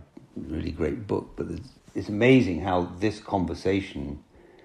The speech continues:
has gone on all my life. So the last time I had it was only ten days ago with the German novelist who's coming to stay, Daniel Kehlmann. And we,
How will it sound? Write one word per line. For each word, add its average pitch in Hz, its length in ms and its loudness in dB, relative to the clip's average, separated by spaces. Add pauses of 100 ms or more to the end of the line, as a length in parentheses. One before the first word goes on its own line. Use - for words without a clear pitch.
(460)
has - 180 -12
gone 98 220 0
on 80 280 0
all 98 220 4
my 78 140 0
life. 78 380 -2
So 90 120 0
the 92 80 4
last 107 280 8
time 85 180 0
I 85 60 0
had 85 200 0
it 85 100 -4
was 90 120 -2
only 87 220 0
ten 80 300 -2
days 76 260 -2
ago 80 440 -2 (720)
with 95 260 -2
the 101 60 -2
German 117 360 8
novelist 78 440 -2
who's - 140 -16
coming 85 220 0
to 80 60 -8
stay, 85 420 2 (300)
Daniel 92 320 -2
Kehlmann. 101 360 -2
And 82 140 -4
we, 90 120 -4